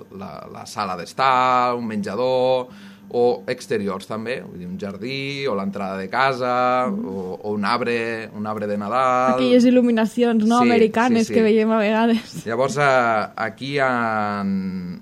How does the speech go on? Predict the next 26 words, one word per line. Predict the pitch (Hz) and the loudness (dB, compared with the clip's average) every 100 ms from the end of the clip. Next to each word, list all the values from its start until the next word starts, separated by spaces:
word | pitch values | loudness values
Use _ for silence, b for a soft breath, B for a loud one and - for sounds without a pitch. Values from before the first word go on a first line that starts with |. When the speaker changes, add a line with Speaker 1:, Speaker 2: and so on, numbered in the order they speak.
| - | -12
Speaker 1:
en | 107 107 104 | -6 -6 -6
fotos | - 139 139 156 156 120 | -4 -4 -2 -4 -4 -6
ne, | 120 107 104 98 92 92 87 - | -6 -4 -4 -4 -6 -8 -12 -14
ne | - 120 | -10 -8
tenim | 104 117 127 131 | -6 -4 -4 -4
una | 139 143 143 | -4 -4 -4
que, | 117 113 120 123 123 123 101 | -4 -2 -2 -2 -2 -4 -8
que | 101 110 | -10 -10
es | 98 | -8
diu, | 113 123 135 143 143 | -6 -4 -6 -8 -12
eh, | 104 101 101 98 92 92 92 90 92 92 - - | -8 -6 -6 -6 -8 -10 -10 -12 -12 -12 -14 -10
perdó, | 113 127 101 | -6 -6 -6
tenim, | 120 147 123 107 98 | -6 -6 -4 -4 -6
ne | 117 | -8
tenim | 107 135 151 | -6 -6 -6
tres. | - 92 90 - - | -6 -6 -8 -12 -16
Speaker 2:
Sí. | - 247 | -2 2
Speaker 1:
Eh, | 220 104 101 101 101 98 101 101 98 98 98 - - | 2 0 -4 -4 -4 -4 -4 -4 -4 -2 -4 -6 -10
una | 139 147 | -6 -6
es | 120 | -6
diu | 135 131 123 104 | -6 -6 -6 -8
Christmas, | 120 127 120 113 110 101 98 - | -10 -8 -4 -2 -2 -4 -6 -10
Christmas | 113 120 120 107 | -10 -6 -6 -6
Decorations, | 104 107 120 139 165 190 214 - | -6 -4 -4 -4 -6 -4 -6 -10
Speaker 2:
Sí. | - 240 240 349 | -8 -4 -4 -4
Speaker 1:
vale? | 101 131 180 | -6 -6 -8